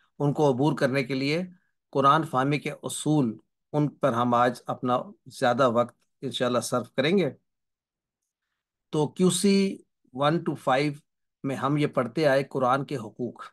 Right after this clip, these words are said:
आइए इनको रिवाइज करते हैं, क्योंकि क्यूसी सिक्स के मकासद में एक बड़ा मकसद ये है कि कुरान के हुकूक को कैसे अदा किए जाए। कुरान पर ईमान लाने के बाद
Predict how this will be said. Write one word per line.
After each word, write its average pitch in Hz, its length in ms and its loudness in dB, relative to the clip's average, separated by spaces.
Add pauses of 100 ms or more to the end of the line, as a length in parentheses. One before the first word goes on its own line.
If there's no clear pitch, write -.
(840)
आइए 170 220 4
इनको 202 180 4
रिवाइज 165 320 4
करते 147 340 -2
हैं, 180 180 -2 (640)
क्योंकि 196 460 4 (400)
क्यूसी 175 280 -2
सिक्स 196 260 -2
के 190 100 0
मकासद 151 600 0
में 156 400 -6 (920)
एक 139 160 -4
बड़ा 170 200 6
मकसद 165 380 -2
ये 151 180 0
है 160 80 -2
कि 156 100 -8
कुरान 151 380 -2
के 160 100 -6
हुकूक 143 340 -8
को 147 100 -6
कैसे 151 340 -2
अदा 120 300 -2
किए 120 220 -8
जाए। - 220 -12 (1300)
कुरान 139 380 2
पर 156 180 -2
ईमान 135 320 0
लाने 135 280 0
के 127 140 -8
बाद 120 440 -2